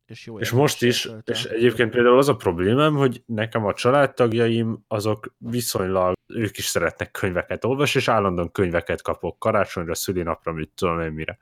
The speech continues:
Speaker 2: És ott tornyosulnak az elolvasatlan könyvek a polcomon, és most az a tervem, hogy ezt év végéig megpróbálom őket elolvasni.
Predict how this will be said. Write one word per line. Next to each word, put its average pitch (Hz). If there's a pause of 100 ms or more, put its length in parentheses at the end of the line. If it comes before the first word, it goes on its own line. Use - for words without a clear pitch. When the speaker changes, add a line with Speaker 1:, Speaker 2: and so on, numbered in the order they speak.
(480)
Speaker 2:
És -
ott 127
tornyosulnak 104
az 87
elolvasatlan 92
könyvek 87
a 80
polcomon, 117
és 120
most -
az 110
a 92
tervem, 135
hogy 113
ezt -
év 98
végéig 98
megpróbálom 80
őket 80
elolvasni. 78